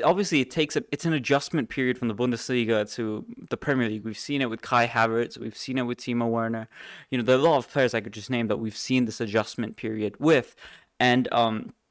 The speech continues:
you know, here's the thing. You can't, you shouldn't say something like that about a player you've selected. It just seems wrong and it's absurd and it's demotivating. You know, he's not exactly adjusting the best at United right now, the system that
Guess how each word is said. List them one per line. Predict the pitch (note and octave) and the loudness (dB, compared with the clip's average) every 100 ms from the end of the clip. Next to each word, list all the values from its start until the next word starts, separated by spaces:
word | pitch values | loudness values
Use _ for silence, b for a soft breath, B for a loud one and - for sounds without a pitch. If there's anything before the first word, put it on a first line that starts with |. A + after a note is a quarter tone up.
| _ _ _ _ - | _ _ _ _ -2
you | C#3+ | 2
know, | D3+ | 4
here's | D3 G3+ G3+ | 2 0 -2
the | - | -4
thing. | - F#3 | -4 -2
You | A#2+ | -2
can't, | - F#3+ F3 | 0 0 2
you | C3+ | 0
shouldn't | C3 G#3 F#3 | -2 -2 -2
say | - D#3 | 0 0
something | D3+ B2 | 0 -2
like | A#2 | 0
that | B2 A2+ | 2 2
about | A2 A2+ | 2 0
a | |
player | - D3 C3+ | 0 0 2
you've | A2 A2 | 2 -4
selected. | - A2 B2 C3+ A2 G#2 | -4 0 0 0 -8 -6
It | A#2 | -6
just | - - | -6 -6
seems | - C3+ G2+ | -2 -2 -4
wrong | A2 A2 C3 | 0 2 2
and | A#2+ | -2
it's | A2 - | -4 -8
absurd | - - B2+ | -6 -2 -2
and | A2+ A#2 | -2 -10
it's | A2 | -8
demotivating. | C#3+ B2+ B2 C#3+ - - - B B B | -4 0 0 0 -2 -6 -8 B B B
You | C3 | 2
know, | |
he's | B2+ B2 | 2 2
not | D3+ | 0
exactly | C3 B2+ A#2+ B2+ G#2+ | 2 0 0 -2 -4
adjusting | B2 B2 A#2 - A#2+ | -4 -2 -2 -2 -4
the | A2 | -2
best | G#2+ A#2 - | -2 -2 -2
at | A#2+ | -4
United | G#2+ G#2+ A2 G#2+ | -2 0 0 0
right | A2 | 0
now, | A#2 | 0
the | A#2 - | -2 -6
system | - B2+ - B2 | -8 -6 -2 0
that | A2+ G#2+ | 2 0